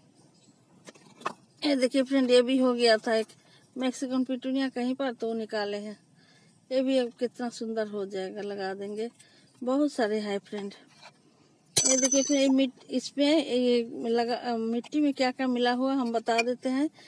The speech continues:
क्योंकि हम पहले तैयार किए थे friend, वही है। सो आप लोग को हम दिखा नहीं सके, क्योंकि वो कुछ दूसरे के लिए हम बनाए थे।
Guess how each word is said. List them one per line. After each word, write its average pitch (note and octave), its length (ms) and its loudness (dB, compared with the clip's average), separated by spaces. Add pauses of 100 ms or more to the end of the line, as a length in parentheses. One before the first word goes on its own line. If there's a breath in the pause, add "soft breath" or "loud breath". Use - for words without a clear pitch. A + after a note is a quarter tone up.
(280 loud breath)
क्योंकि C#4 260 0
हम C4+ 120 2
पहले B3+ 320 0
तैयार B3 300 2
किए C4 240 -2
थे C4 140 -2
friend, D4+ 260 0 (560 soft breath)
वही B3 260 0
है। B3 220 0 (680 soft breath)
सो A#3+ 200 0 (1900 soft breath)
आप A#3+ 200 -10
लोग B3+ 120 -4
को B3 260 4
हम B3 220 0
दिखा A#3 300 -4
नहीं C4 140 -2
सके, C4+ 320 -8 (800)
क्योंकि A#3+ 300 -2
वो B3 80 4
कुछ - 480 -14
दूसरे C4 320 -6
के C#4 120 -6
लिए C4+ 120 2
हम B3+ 140 -2
बनाए A#3 320 -2
थे। E4 160 -6